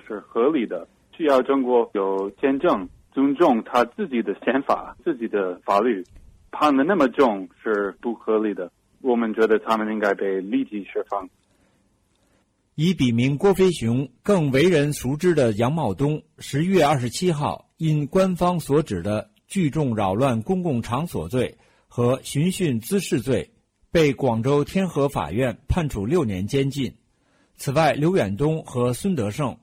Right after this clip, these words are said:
Speaker 2: 分别被以聚众扰乱公共场所秩序罪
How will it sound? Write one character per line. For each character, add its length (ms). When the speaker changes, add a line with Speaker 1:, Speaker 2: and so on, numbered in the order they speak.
Speaker 2:
分 240
别 240
被 160
以 300
聚 220
众 200
扰 160
乱 220
公 220
共 180
场 260
所 240
秩 200
序 160
罪 280